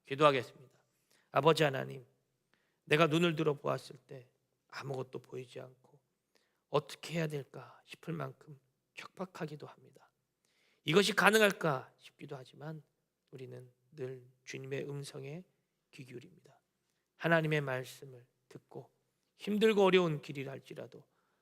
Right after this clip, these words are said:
거기서 주님을 신뢰하는 마음을 갖고 승부보게 하여 주시옵소서.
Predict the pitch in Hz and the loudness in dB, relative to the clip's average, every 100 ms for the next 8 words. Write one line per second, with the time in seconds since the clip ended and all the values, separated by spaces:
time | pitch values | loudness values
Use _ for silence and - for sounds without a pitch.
0 | _ - 120 - 120 - 120 120 120 - | _ -20 -16 -14 -12 -10 -10 -12 -10 -6
1 | - 214 190 160 147 139 131 127 127 123 | -6 -4 -4 -4 -6 -6 -8 -8 -10 -14
2 | 131 _ 156 156 _ _ _ _ - - | -20 _ -12 -12 _ _ _ _ -12 -8
3 | 226 196 151 135 135 123 120 123 - 143 | -4 -4 -4 -12 -14 -20 -20 -20 -20 -16
4 | 143 123 _ - - | -16 -18 _ -20 -20